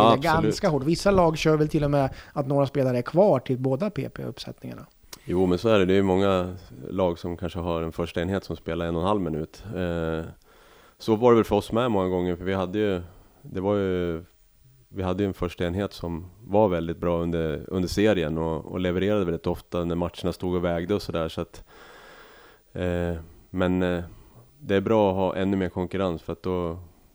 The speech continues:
Speaker 2: vi tror att då blir de bästa ännu bättre.
Speaker 1: Och just det där med också, det blir väl svårt också att, att träna på varianterna, eftersom på träning så har ju båda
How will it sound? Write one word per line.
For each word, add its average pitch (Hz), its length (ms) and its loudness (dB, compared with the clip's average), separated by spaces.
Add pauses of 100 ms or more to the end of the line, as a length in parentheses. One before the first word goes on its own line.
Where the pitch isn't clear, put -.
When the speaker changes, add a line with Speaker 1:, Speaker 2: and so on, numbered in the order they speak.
Speaker 2:
vi 101 200 -2
tror 92 260 0
att 85 220 -6
då 90 160 -8
blir 90 180 0
de 87 340 -2 (580)
bästa 90 460 -2
ännu 87 200 0
bättre. 87 340 -8 (800)
Speaker 1:
Och 175 140 4
just 156 180 4
det 170 60 2
där 160 100 6
med 156 160 2
också, 147 300 0 (240)
det 156 140 2
blir 160 280 0
väl 196 160 2
svårt 175 480 -2
också 156 260 -4
att, - 240 -6
att - 120 -12
träna 185 640 0
på 131 320 0
varianterna, 131 680 0
eftersom 131 380 -2
på 139 100 -2
träning 151 640 2
så - 160 -2
har 190 320 8
ju 185 140 6
båda 135 580 4